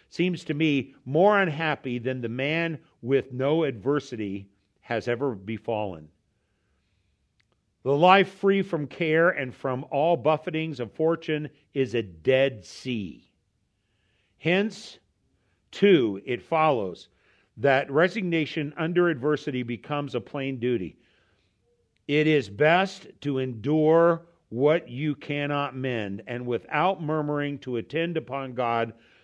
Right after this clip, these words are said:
by whose ordering all things come to pass. He is a bad soldier who follows his captain complaining."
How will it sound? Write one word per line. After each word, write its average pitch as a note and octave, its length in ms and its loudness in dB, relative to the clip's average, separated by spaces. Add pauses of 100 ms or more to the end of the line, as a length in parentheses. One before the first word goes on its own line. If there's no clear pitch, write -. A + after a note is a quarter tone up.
(140)
by C3+ 320 2
whose D3+ 440 -2
ordering G3 640 2
all F#3+ 380 2
things F3+ 420 -2
come F3 260 -6
to E3 80 -4
pass. A2+ 500 -4 (800)
He F3+ 260 2
is E3 140 2
a C3+ 60 0
bad D3+ 500 2
soldier C#3 540 0
who A#2 200 -6
follows D#3 600 -2
his A#2+ 200 -6
captain C3 640 -8 (100)
complaining." G2 680 -10